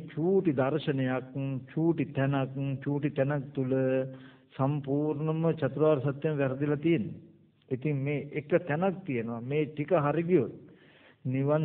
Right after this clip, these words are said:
නොදැක්කොත් තමයි පුදුමයි. ඔය මං කියන ක්‍රමය හරියට තේරුම් අරගෙන තේරුණොත් එයා අප්‍රමාදීව රෑ දවල් දෙකේ කරන එක විතරයි තියෙන්නේ.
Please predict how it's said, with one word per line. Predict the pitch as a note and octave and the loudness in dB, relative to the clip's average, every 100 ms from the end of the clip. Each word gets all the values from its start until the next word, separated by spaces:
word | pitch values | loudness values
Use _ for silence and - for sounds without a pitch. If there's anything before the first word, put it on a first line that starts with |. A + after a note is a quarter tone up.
| C3+ | 2
නොදැක්කොත් | B2+ B2+ D#3 D#3 - D#3 | 0 2 2 2 -2 -2
තමයි | D#3+ C3+ D3 | -2 -2 -2
පුදුමයි. | A#2+ G2 - - - _ | -4 -10 -12 -18 -20 _
ඔය | - C3 | -4 0
මං | B2+ B2 A#2+ | 2 0 -2
කියන | - B2+ C3 | -2 0 0
ක්‍රමය | C3 A#2+ B2 C3 | 0 -2 -2 -2
හරියට | A2+ A#2+ B2 B2+ | -2 0 -2 -2
තේරුම් | A#2+ B2 C3 C3 | -4 -4 -4 -4
අරගෙන | C3 C3+ E3 A#3+ E4 - - - _ _ _ _ _ - | -4 -2 -2 -2 -4 -14 -20 -20 _ _ _ _ _ 4
තේරුණොත් | D3 D3+ D3 D3 D3 | 6 6 4 0 0
එයා | C3+ C3+ B2+ | 0 2 2
අප්‍රමාදීව | A#2+ B2+ C#3+ C#3+ C#3+ D3+ D3 D#3 D3 | 0 -2 0 0 0 0 2 2 4
රෑ | C#3 C3+ C3 | 2 2 2
දවල් | C3 B2+ A#2 | 2 2 0
දෙකේ | A2+ - G#2+ - - - - _ - | -4 -6 -8 -10 -18 -20 -20 _ -8
කරන | - C3+ C#3 | 0 2 2
එක | C3 C3+ | 0 -2
විතරයි | A#2+ B2+ B2 A#2+ | -4 -4 -4 -4
තියෙන්නේ. | B2+ C3 C#3+ G3 | -4 -4 -2 -4